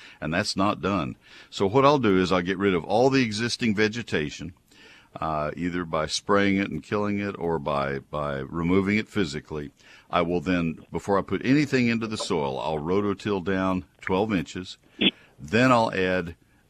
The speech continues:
uh, two inches of sphagnum peat moss, one inch each of finely ground pine bark mulch, uh, rotted manure,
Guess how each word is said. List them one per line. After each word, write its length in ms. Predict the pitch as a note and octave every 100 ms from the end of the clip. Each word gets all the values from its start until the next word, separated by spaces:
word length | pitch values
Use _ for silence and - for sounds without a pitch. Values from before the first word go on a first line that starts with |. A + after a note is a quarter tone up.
| _ _
uh, 200 | - C2+ -
two 220 | C#3+ C#3+
inches 400 | C3 B2+ B2+ A2
of 100 | D#2+
sphagnum 540 | - G2+ F#2 D#2+ D#2
peat 260 | C#2+ A#2+ C#3
moss, 500 | A#2+ A#2+ A#2 - - _ _ _
one 420 | - E2 A#2 B2+
inch 400 | A#2+ A#2+ A2+ - -
each 580 | A#2+ E2 E2 - - - _ _ _ -
of 280 | E2+ E2 D#2
finely 420 | - G#2 G#2+ A2+
ground 400 | F2 G2+ G2+ F#2+
pine 320 | - A2+ A#2+ A2+
bark 300 | A2 A2 -
mulch, 560 | A2 A2 A2+ - - - _ - _ _ -
uh, 140 | C#2
rotted 420 | C2+ F2+ A2 A2+ G2
manure, 680 | F#2+ G2 G#2 G#2 G#2 G#2